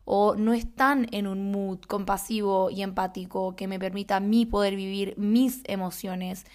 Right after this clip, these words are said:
con tranquilidad, con espacio, con intención, con propósito.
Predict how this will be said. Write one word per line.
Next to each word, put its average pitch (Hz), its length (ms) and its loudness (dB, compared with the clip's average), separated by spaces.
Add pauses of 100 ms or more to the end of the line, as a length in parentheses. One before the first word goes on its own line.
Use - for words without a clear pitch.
(320)
con 208 180 0
tranquilidad, 202 800 4
con 196 140 -6
espacio, 196 880 4
con 185 260 -4
intención, 190 720 0
con 185 160 -4
propósito. 185 720 -6